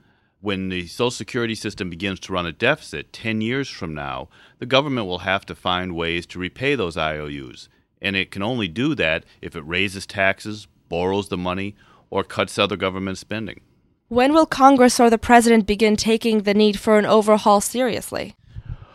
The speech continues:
Speaker 1: Unfortunately, ever since President Bush's proposed Social Security reform failed, Congress has simply dug in its heels and refused to even consider any sort of reform.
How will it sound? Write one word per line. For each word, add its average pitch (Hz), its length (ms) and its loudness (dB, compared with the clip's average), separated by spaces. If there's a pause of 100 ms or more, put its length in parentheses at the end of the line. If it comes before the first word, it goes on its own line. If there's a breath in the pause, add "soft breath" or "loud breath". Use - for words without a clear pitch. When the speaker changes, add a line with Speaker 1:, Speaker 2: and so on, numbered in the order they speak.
(100)
Speaker 1:
Unfortunately, 101 1040 2
ever 101 280 0
since - 540 -4 (100)
President 90 440 -2
Bush's 87 580 -4
proposed 90 720 -2
Social 95 160 -4
Security 90 340 -8
reform 82 640 -8 (180)
failed, 85 520 0 (460 soft breath)
Congress 104 420 0
has 90 100 -12
simply 87 320 -4
dug 90 400 0
in 98 140 2
its 85 180 -6
heels 95 460 -4
and 85 160 -6
refused 87 520 -6
to 76 60 -12
even 85 300 -6
consider 95 600 -6
any 76 160 -8
sort 76 240 -8
of 67 120 -12
reform. 67 520 -14